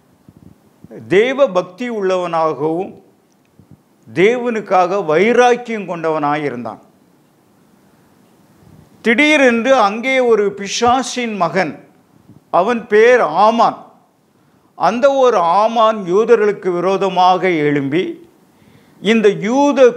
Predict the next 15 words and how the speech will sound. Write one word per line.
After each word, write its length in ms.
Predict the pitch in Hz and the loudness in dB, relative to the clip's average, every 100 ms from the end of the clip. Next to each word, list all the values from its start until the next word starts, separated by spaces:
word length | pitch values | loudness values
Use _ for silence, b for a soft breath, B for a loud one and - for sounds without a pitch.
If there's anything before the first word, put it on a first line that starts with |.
| 202 | 0
குலத்தையே 680 | 208 226 233 240 226 226 247 262 254 214 - - _ _ _ _ _ _ _ - 139 | 0 0 0 0 4 4 6 4 2 -2 -10 -20 _ _ _ _ _ _ _ -12 -10
முற்றிலும் 720 | 202 196 247 254 254 254 196 - - _ _ _ _ | -8 -4 0 4 4 2 -4 -14 -20 _ _ _ _
எப்படியாவது 880 | 135 175 233 214 214 214 233 214 240 233 190 | -12 -8 -4 2 4 4 2 0 2 2 2
அழித்து 340 | 190 233 - 220 | 0 -4 -6 -4
விட 120 | 202 190 | -2 -2
வேண்டும் 260 | 180 180 170 165 | -4 -6 -8 -8
என்று 160 | 156 196 175 | -8 -6 -6
கங்கணம் 440 | 165 190 185 170 | -4 -4 -6 -6
கட்டி 240 | 165 - 160 | -8 -8 -6
கொண்டிருந்தான். 640 | 156 139 139 127 117 - - _ _ _ _ _ _ _ b b b b b b b b _ _ | -4 -2 -2 -2 -6 -8 -20 _ _ _ _ _ _ _ b b b b b b b b _ _
இதற்கு 480 | 220 262 262 262 262 | -2 0 0 -2 -10
சரியான 680 | - 202 208 240 247 294 294 | -2 -2 0 2 2 2 0
ஒரு 380 | 247 226 214 - | 2 2 -2 -2
தருணத்தை 680 | 185 180 220 226 220 202 175 | -2 -2 -2 -2 0 0 0
பார்த்து 640 | 160 160 147 - 208 - | 0 0 -2 -10 -12 -14